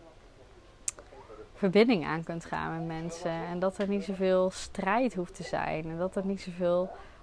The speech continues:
oordeel hoeft te zijn. En nu heb ik het vooral over anderen, hè, maar dit gaat ook over jezelf.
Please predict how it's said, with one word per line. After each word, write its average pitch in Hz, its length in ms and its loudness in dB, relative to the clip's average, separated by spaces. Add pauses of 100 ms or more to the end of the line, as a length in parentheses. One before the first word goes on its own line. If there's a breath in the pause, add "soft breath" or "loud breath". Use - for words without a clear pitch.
(120)
oordeel 208 380 6
hoeft 170 180 -4
te - 80 -10
zijn. 170 400 -8
En 180 100 -2
nu 190 100 6
heb 202 100 6
ik 190 60 -4
het - 100 -18
vooral 180 300 4
over 180 220 6
anderen, 175 460 4
hè, 180 60 -4
maar 190 140 -4
dit 180 160 -2
gaat - 300 -6
ook 196 200 0
over 180 280 0
jezelf. 165 640 -2